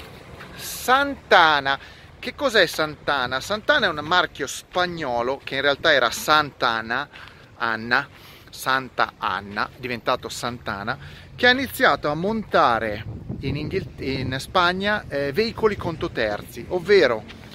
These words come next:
eh, riceveva i kit di costruzione dei Land Rover degli anni cinquanta e poi sessanta dalla, dall'Inghilterra,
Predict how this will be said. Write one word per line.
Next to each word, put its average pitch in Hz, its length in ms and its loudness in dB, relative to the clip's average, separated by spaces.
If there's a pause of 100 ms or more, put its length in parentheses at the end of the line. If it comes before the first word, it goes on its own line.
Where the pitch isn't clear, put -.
(460)
eh, 135 320 0
riceveva 170 400 2
i 147 80 2
kit 196 380 -8
di 131 100 -10
costruzione 139 920 -4 (360)
dei 143 180 6
Land 143 240 4
Rover 151 360 2
degli 127 240 -2
anni 127 480 0 (440)
cinquanta 156 720 0
e - 20 -4
poi 147 180 -2
sessanta 175 680 -2
dalla, 120 540 4
dall'Inghilterra, 202 920 -2